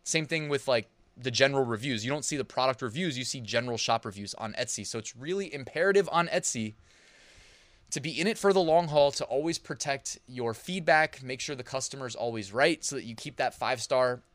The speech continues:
review, you keep happy customers because it'll be displayed right there underneath all of your products. You know, Etsy's kind of like a snowball. You wanna push it downhill and just let it get bigger and bigger and bigger. And, um, it's nice to see a shop that, that gets it, you know? The one thing I would recommend doing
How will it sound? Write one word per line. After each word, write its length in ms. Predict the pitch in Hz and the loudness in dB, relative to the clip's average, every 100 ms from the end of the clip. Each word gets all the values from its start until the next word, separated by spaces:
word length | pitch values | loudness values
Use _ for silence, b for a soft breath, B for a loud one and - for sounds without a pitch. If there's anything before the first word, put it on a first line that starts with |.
| - | -8
review, 380 | 120 107 151 202 | -4 -2 0 0
you 180 | 151 131 | -2 -6
keep 260 | - 165 - | -6 -8 -10
happy 420 | - - 135 147 | -4 2 2 0
customers 560 | 127 151 - 151 151 135 | 0 0 2 0 -2 -2
because 300 | 123 135 123 | -6 -6 -4
it'll 100 | 147 | -4
be 140 | 147 | -6
displayed 540 | 127 - - 135 156 117 | -6 -6 -2 -2 -2 -2
right 200 | 127 - | -4 -2
there 240 | 139 143 | -4 -4
underneath 400 | 127 120 131 117 | -6 -8 -8 -8
all 180 | 110 120 | -6 -4
of 140 | 123 110 | -4 -2
your 260 | 113 110 - b _ | -2 -2 -8 b _
products. 680 | - 147 120 - - - - b b b b | 4 6 6 0 -4 -4 -6 b b b b
You 80 | 123 | -4
know, 180 | 131 - | -4 -2
Etsy's 300 | 160 - 202 | -2 -2 -4
kind 180 | - 165 | -4 -6
of 100 | 143 | -4
like 120 | 139 | -6
a 60 | 113 | -4
snowball. 500 | - 156 156 98 87 | -2 -2 -2 -4 -4
You 120 | 107 | -4
wanna 160 | 139 156 | -2 -2
push 260 | - 165 | -2 -4
it 80 | 156 | -2
downhill 400 | 131 123 110 156 | -4 -4 -2 -4
and 100 | 131 | -4
just 140 | 110 131 | -4 -4
let 100 | 123 | -4
it 40 | |
get 160 | 110 95 | -6 -6
bigger 260 | 123 123 | -6 -6
and 100 | 113 | -6
bigger 200 | 113 107 | -6 -6
and 100 | 104 | -6
bigger. 300 | 107 92 92 b b b - | -6 -8 -12 b b b -6
And, 260 | 117 107 | -4 -2
um, 220 | 107 104 - | -4 -4 -6
it's 160 | 123 | -2
nice 200 | 147 160 | 0 0
to 80 | 143 | -2
see 180 | - 147 | -2 -2
a 60 | |
shop 320 | 113 117 120 - | 0 2 2 2
that, 180 | 104 - _ | -2 -2 _
that 180 | 117 101 | -4 0
gets 280 | 117 - 82 | 0 -2 -8
it, 100 | - | -10
you 120 | 110 | -6
know? 160 | 107 110 | -6 -6
The 120 | 117 | -4
one 180 | 156 185 | -4 -4
thing 140 | 175 | 0
I 60 | 143 | 2
would 100 | 127 | 2
recommend 360 | 135 139 117 | 0 -2 -4
doing 320 | 110 135 147 | -4 -4 -4